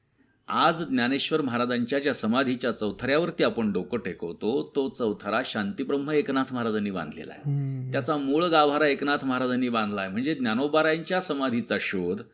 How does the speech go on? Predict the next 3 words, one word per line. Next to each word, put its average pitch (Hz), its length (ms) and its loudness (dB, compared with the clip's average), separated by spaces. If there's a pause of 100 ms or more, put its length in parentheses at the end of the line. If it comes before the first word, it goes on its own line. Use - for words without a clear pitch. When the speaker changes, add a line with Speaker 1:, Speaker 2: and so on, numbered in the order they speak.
(420)
Speaker 1:
त्यांच्या 156 360 4
समाधीचा 127 560 0
जीर्णोद्धार 104 800 2